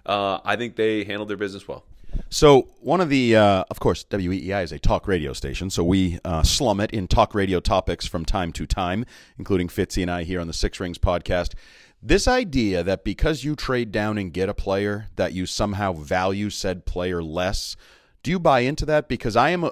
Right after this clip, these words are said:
Speaker 2: I am one who, coming into the draft, I thought Christian Gonzalez was the perfect pick. I would have traded up probably into the top eight to get him. They, I may have been upset at the time, but they traded down, added an asset, and still got,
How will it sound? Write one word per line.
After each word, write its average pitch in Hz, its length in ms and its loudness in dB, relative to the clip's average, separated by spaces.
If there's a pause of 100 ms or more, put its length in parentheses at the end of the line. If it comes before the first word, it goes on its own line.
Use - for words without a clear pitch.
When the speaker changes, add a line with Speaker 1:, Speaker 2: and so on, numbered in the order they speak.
Speaker 2:
I 135 140 4
am 160 160 0
one 139 160 0
who, 123 100 -4
coming 117 280 -4
into 113 120 -4
the 110 80 -6
draft, 98 300 0
I 110 100 -2
thought 110 220 2
Christian 107 240 -4
Gonzalez 90 360 0
was 80 120 -6
the - 80 -10
perfect - 280 -2
pick. - 300 0
I 101 80 0
would 101 100 2
have 90 100 -2
traded 95 300 -2
up 92 140 -2
probably 92 400 -2
into 87 160 -6
the 85 80 -8
top - 480 -4 (340)
eight 107 340 -4
to 107 100 -4
get 98 240 0
him. 78 280 -6 (280)
They, 117 640 2 (500)
I 92 80 -2
may 101 100 4
have 101 80 4
been 101 120 2
upset 101 240 0
at 104 40 -2
the - 60 -14
time, 104 220 0
but 107 120 2
they 95 140 2
traded 107 380 0
down, 110 340 4
added 107 460 2
an 107 100 -2
asset, 104 480 2
and 101 160 -6
still 120 360 2
got, 107 280 4